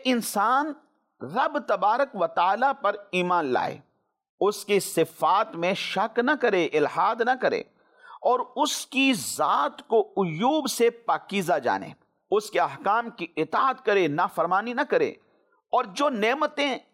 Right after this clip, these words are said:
اللہ تبارک و تعالیٰ نے بندے کو عطا فرمائی ہیں، ان تمام نعمتوں کے اوپر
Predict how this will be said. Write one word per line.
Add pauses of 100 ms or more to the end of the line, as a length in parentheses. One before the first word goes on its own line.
(100)
اللہ
تبارک
و
تعالیٰ
نے (300)
بندے
کو
عطا
فرمائی
ہیں، (400)
ان
تمام
نعمتوں
کے
اوپر